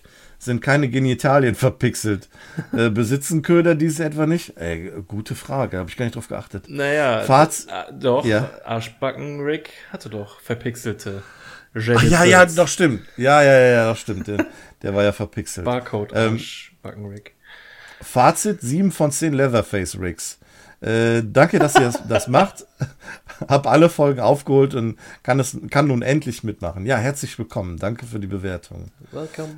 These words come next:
Speaker 1: So, jetzt muss ich gucken, da waren wir. Äh, Captain Loya schreibt: äh, die grundsätzliche Idee der Folge ist echt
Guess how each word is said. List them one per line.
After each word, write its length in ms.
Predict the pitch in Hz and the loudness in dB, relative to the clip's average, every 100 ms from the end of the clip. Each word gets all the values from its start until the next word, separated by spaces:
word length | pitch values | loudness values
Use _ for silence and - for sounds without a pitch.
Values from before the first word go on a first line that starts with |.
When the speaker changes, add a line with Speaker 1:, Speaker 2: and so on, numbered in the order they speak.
| 151 | -6
Speaker 1:
So, 300 | 104 87 - _ _ _ _ _ | -6 -4 -10 _ _ _ _ _
jetzt 160 | _ - | _ -16
muss 100 | 101 | -16
ich 60 | - | -16
gucken, 360 | - 104 104 | -16 -16 -14
da 300 | - 92 90 | -10 -8 -8
waren 240 | 87 92 107 | -8 -8 -6
wir. 220 | 120 120 | -6 -6
Äh, 160 | 107 107 _ _ _ | -6 -8 _ _ _
Captain 360 | - 160 123 117 | -14 -10 -4 -2
Loya 520 | 107 143 214 104 80 | 0 0 2 0 -2
schreibt: 680 | - - 90 123 202 - - _ _ - - - | -8 -10 -6 -4 -6 -10 -20 _ _ -20 -20 -6
äh, 240 | 123 123 | -2 0
die 140 | 120 117 | 0 -2
grundsätzliche 640 | 120 185 202 180 170 143 | 0 0 0 -2 -6 -2
Idee 240 | 147 135 170 | -2 2 2
der 140 | 170 | 2
Folge 320 | 151 160 135 | 0 -2 -2
ist 100 | 117 107 | -4 -4
echt 200 | 104 | -10